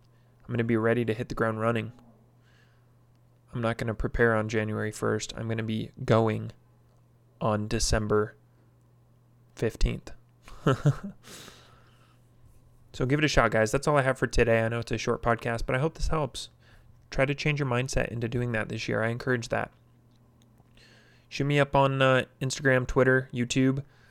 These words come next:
Hey, that twenty-five dollar Amazon gift card is still for sale. All you gotta do is say hi. Send me a tweet, send me an Insta. And you know what? I'm gonna double it. Make it fifty bucks. All you have to do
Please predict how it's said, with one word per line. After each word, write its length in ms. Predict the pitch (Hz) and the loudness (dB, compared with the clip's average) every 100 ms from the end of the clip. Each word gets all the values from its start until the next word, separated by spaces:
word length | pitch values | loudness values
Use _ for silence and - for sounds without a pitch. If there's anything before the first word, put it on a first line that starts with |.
| - - _ _ | -20 -20 _ _
Hey, 240 | 131 139 123 | 4 6 6
that 180 | 110 - | 2 0
twenty-five 420 | 139 131 131 123 | 0 2 4 6
dollar 260 | 123 123 | 8 6
Amazon 340 | 123 127 127 123 | 4 2 2 2
gift 200 | 135 - | 2 4
card 220 | 143 131 | 6 6
is 80 | 117 | 4
still 460 | - 127 131 127 - _ _ | 6 6 6 2 -6 _ _
for 260 | - - 120 | -10 0 0
sale. 680 | - 156 151 139 127 123 123 _ _ _ _ _ | 4 8 10 10 8 6 2 _ _ _ _ _
All 140 | - 110 | -4 -2
you 80 | 113 | 4
gotta 240 | 120 120 | 6 6
do 400 | 123 143 151 139 | 4 4 6 6
is 100 | 120 | 6
say 220 | - 120 | 4 4
hi. 680 | 117 147 151 127 123 123 120 - _ _ _ _ _ _ _ _ - | 6 6 8 6 6 2 -2 -16 _ _ _ _ _ _ _ _ -8
Send 240 | - 117 | -6 -4
me 80 | 123 | -2
a 60 | 127 | 0
tweet, 360 | - 139 135 | 2 2 2
send 220 | - 117 120 | 0 -2 -2
me 80 | |
an 80 | 120 | -2
Insta. 560 | 120 123 - - 120 139 - - - - - - _ _ - | -2 -2 2 4 4 4 -12 -20 -20 -20 -20 -20 _ _ -12
And 80 | 120 | -6
you 80 | 117 | -2
know 100 | 120 | 2
what? 200 | 139 - | 2 0
I'm 80 | 135 | -2
gonna 140 | 135 | 2
double 320 | 131 131 131 | 4 4 6
it. 160 | 104 - - - | 4 2 -16 -6
Make 120 | 127 | -4
it 100 | 131 | -2
fifty 280 | - 131 139 | -2 -2 2
bucks. 460 | 123 117 - - - - - _ _ _ - - _ - | 2 2 -2 -16 -16 -20 -20 _ _ _ -20 -20 _ -8
All 80 | 127 | -6
you 40 | |
have 80 | 139 | -6
to 80 | 151 | 0
do 400 | 156 160 175 | 2 2 0